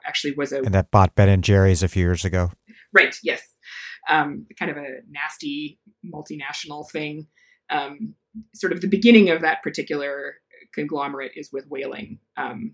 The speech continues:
Speaker 1: and with the products that you can sell from a whale, the lipstick and face cream and all sorts of other things. Um, and this kicks off kind of a, a,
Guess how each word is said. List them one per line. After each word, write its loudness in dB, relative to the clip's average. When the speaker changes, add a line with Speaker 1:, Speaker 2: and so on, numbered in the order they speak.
Speaker 1:
and -6
with -6
the -4
products 0
that -8
you -4
can -12
sell -8
from -12
a -12
whale, -10
the -16
lipstick -12
and -12
face -6
cream -12
and -20
all -10
sorts -10
of -10
other -8
things. -16
Um, -8
and 4
this 8
kicks 0
off 0
kind -6
of -6
a, -6
a, -6